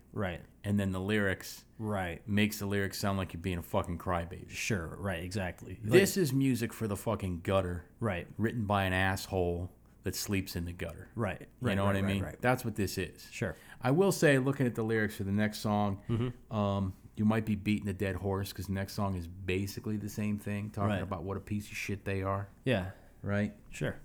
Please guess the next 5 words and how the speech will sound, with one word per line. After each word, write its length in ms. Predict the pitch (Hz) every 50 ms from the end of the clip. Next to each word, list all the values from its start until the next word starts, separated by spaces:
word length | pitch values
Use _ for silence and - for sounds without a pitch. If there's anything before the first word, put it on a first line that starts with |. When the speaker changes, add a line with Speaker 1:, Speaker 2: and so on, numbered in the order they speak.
| - -
Speaker 2:
Um, 420 | 107 107 101 95 95 95 98 95 - - - - - - - - - - - - - - - - - - - - - -
and, 340 | 101 101 98 98 98 98 101
uh, 360 | 101 98 95 98 95 95 95 92 - - - - - - - - - - - - - - - - - - -
you 120 | - 123 120
know, 220 | 117 110 107 104